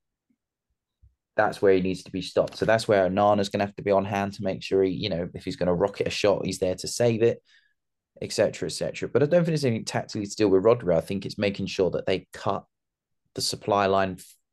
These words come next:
for him passing around. So if he's gonna start passing the ball around, make sure that they're closing those channels down and making sure that he's not getting a flow of his passes, like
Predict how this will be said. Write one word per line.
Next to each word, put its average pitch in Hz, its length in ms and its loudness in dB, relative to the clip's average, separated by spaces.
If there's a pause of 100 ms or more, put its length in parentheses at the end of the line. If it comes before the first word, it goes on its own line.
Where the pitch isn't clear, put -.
(220)
for 101 80 2
him 110 300 0
passing 120 460 -2
around. 123 360 -2 (920)
So 104 100 -14
if 101 40 -10
he's 104 140 -2
gonna 98 140 -2
start - 260 -2
passing 101 300 -2
the 92 60 -4
ball 98 240 4
around, 95 200 4
make 95 220 -4
sure 98 180 -2
that 90 140 -4
they're 85 180 -4 (240)
closing 98 340 0
those 95 160 -4
channels 98 340 -8
down 98 260 0
and 92 60 -2
making 92 260 -4
sure 92 180 0
that 90 140 -2 (760)
he's 92 200 -6
not 107 240 0
getting 117 200 2
a 104 60 -2
flow 110 260 2
of 104 60 0
his 104 100 -6
passes, 117 560 -6
like 92 300 -4